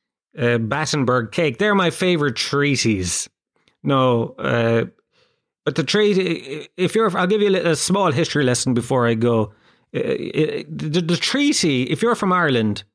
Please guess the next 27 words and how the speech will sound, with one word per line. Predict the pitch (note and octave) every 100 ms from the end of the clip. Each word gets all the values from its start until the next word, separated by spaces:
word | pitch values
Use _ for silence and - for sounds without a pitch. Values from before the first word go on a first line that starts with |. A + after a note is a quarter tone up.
| _
or | D3+
if | D3+
you're | G#3
not | G#3 F3+
from | D#3+ B2+
Ireland, | A2+ A2 G#2 - _ _ _ -
and |
maybe | E3+ G3 F#3
if | F3+
you're | E3+
from | D#3 D#3
England, | G3 D3+ A#2
this | D3 -
will | C3 A#2 G#2 _
teach | - D3+ C3
you |
about | A#2 B2
your | B2 C3
own | C3 A#2+
horrible, | C#3 B2+ B2 A#2 A#2
uh, | A2+ A2 A2+
nation. | B2+ C3 C3 - - -
<laughs> | E3+ - - - - - - - _ _ _ _ _ - - - -
What | F#3+
happened | G3+ G#3+ B3 F#3+ D#3
was, | C#3+ C#3 F#3 F3 - _ _ _ _ _ _ -
so | - F3 E3 E3 D#3+